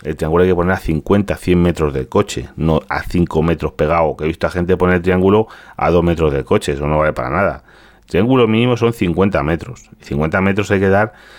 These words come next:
cincuenta pasos, mm, si vas, vamos, así no anda nadie. Estamos hablando que tienes que dar casi cien pasos. Tú das cien pasos desde el coche y más o menos ahí estarás entre cincuenta y cien metros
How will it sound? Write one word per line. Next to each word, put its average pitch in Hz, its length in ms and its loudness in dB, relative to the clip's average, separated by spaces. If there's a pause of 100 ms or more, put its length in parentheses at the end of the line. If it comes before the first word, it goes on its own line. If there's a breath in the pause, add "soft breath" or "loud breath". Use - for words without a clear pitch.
(280 loud breath)
cincuenta 82 540 0
pasos, 107 480 0
mm, 80 580 -6 (800 loud breath)
si - 200 -4
vas, 87 300 0
vamos, 82 400 0
así 90 180 -6
no 87 360 2
anda 80 320 -2
nadie. 82 400 -4 (240 soft breath)
Estamos 80 240 -2
hablando 90 260 2
que 90 80 4
tienes 87 220 0
que 90 80 -2
dar 98 140 0
casi 87 240 -8
cien 92 180 0
pasos. 62 420 -10
Tú 113 120 2
das 110 180 0
cien 92 220 -4
pasos 73 420 -6
desde 76 220 -2
el 76 100 -2
coche 123 460 0 (420 loud breath)
y 87 140 0
más 101 180 2
o 101 60 2
menos 101 200 2
ahí 95 100 2
estarás 98 500 0
entre 80 680 -2 (560 loud breath)
cincuenta 95 540 0
y 92 80 2
cien 76 240 0
metros - 460 -10